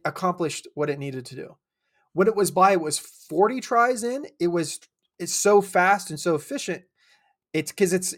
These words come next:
it, every time it's learning a new, faster, more efficient way of doing it. So if that means, "Oh, I know how that,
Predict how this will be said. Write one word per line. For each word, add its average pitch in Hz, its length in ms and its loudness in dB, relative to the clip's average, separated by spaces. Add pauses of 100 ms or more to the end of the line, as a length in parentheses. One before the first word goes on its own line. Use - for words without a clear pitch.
it, 165 200 -4
every 180 340 4
time 196 300 0
it's 147 160 -8
learning 147 480 -4 (140)
a 139 80 -4
new, 139 340 -4
faster, 151 600 0
more 135 200 -4
efficient 139 380 -8
way 127 160 -4
of 123 100 -8
doing 160 260 -6
it. - 120 -14
So 135 120 -4
if 123 100 -6
that 156 160 0
means, 139 340 -10 (800)
"Oh, 160 380 0
I 151 160 -2
know 170 240 -2
how 160 280 -4
that, 139 300 -6